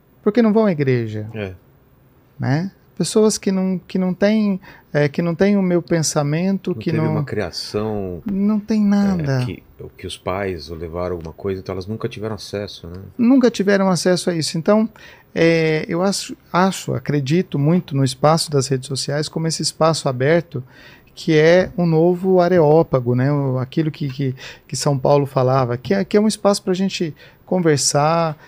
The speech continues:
Speaker 1: é, que é um espaço pra gente apresentar, é, a ideia, apresentar a nossa fé, apresentar aquilo que nós acreditamos, né? É, com todas as nossas imperfeições, com todas as nossas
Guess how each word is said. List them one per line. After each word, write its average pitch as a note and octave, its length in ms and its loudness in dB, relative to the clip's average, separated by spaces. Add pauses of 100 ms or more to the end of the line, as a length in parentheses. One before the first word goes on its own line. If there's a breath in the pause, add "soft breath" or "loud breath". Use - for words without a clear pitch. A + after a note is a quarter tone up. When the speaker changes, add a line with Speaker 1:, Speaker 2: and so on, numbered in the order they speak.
(220 loud breath)
Speaker 1:
é, B2+ 400 2
que C3+ 140 -4
é C#3+ 40 2
um C#3+ 40 2
espaço D3+ 420 0
pra C#3+ 180 0
gente C#3 440 -2
apresentar, D#3 1120 0 (280 loud breath)
é, B2+ 240 0
a D3 100 2
ideia, D#3 640 4
apresentar C#3+ 1160 -2
a - 180 0
nossa A#3+ 320 4
fé, D#3 320 -2 (280)
apresentar C#3 420 0
aquilo E3+ 240 -2
que E3 100 -8
nós D3 220 -2
acreditamos, C3+ 920 -2 (480 soft breath)
né? C3+ 380 -8 (380 soft breath)
É, B2 440 -2
com C#3 180 -4
todas E3 360 2
as C#3 160 2
nossas C#3+ 340 -2
imperfeições, C3+ 840 -4
com - 160 -8
todas C#3 320 -4
as C3 160 -4
nossas C3 500 -8